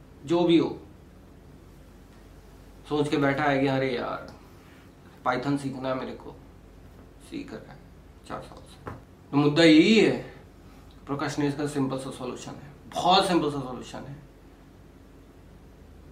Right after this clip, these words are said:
आदत लगा थोड़ा थोड़ा करके, एक बार में ही पूरा का पूरा माउंट एवरेस्ट पे नहीं चढ़ जाना है,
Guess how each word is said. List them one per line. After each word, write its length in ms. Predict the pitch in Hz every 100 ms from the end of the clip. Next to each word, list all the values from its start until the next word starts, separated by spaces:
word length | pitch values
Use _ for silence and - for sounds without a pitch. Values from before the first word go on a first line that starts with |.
| - - - - 123
आदत 400 | 127 143 156 -
लगा 320 | - - - - - - - - - -
थोड़ा 320 | 151 147 147
थोड़ा 220 | 147 135 120
करके, 460 | 117 - 104 - - - - - - - - - - - - - - -
एक 400 | 143 160 170 160 143
बार 200 | 143 151
में 140 | 147
ही 60 | 147
पूरा 300 | 127 139 151
का 100 | 147 143
पूरा 300 | 135 143 143 135 - - - - - - - -
माउंट 300 | 120 135 151
एवरेस्ट 280 | 143 143 143
पे 60 | 147
नहीं 160 | 147 165
चढ़ 180 | 156
जाना 280 | 147 123 113
है, 200 | 107 -